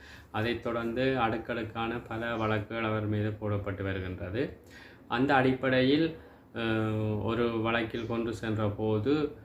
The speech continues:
அவரை வந்து அவமானப்படுத்தும் நோக்கில், அவருக்கு,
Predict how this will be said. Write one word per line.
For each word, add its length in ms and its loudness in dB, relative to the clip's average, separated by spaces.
அவரை 340 2
வந்து 420 0
அவமானப்படுத்தும் 1040 0
நோக்கில், 320 2
அவருக்கு, 760 0